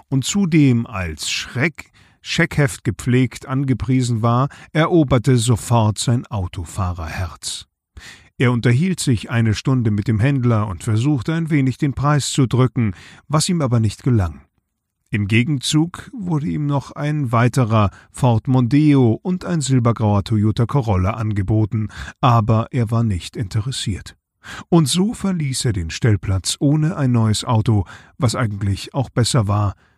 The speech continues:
da er ja das alte von seinem Freund noch am Hacken hatte. Ach du Scheiße, es war schon achtzehn Uhr vierzig. Das könnte Ärger geben, also fuhr er mit überhöhter Geschwindigkeit zum Haus seines Freundes und klingelte vorsichtig.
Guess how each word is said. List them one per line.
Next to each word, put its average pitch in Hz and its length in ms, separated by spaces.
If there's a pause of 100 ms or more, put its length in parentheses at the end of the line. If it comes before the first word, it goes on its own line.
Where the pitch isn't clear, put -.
(140)
da 143 140
er 143 180
ja 143 180
das 151 180
alte 131 540
von 120 180
seinem 131 240
Freund 156 640
noch 92 200
am 87 200
Hacken 90 340
hatte. 82 320 (920)
Ach 120 260
du 101 180
Scheiße, 98 640 (300)
es - 160
war 139 100
schon 113 240
achtzehn 110 340
Uhr 92 160
vierzig. - 680 (600)
Das 151 200
könnte 139 260
Ärger 107 320
geben, 92 480
also 175 360
fuhr 175 320
er 180 260
mit 160 220
überhöhter 135 580
Geschwindigkeit 120 840
zum 120 180
Haus 117 260
seines 120 260
Freundes 147 480
und 95 140
klingelte 123 440
vorsichtig. - 720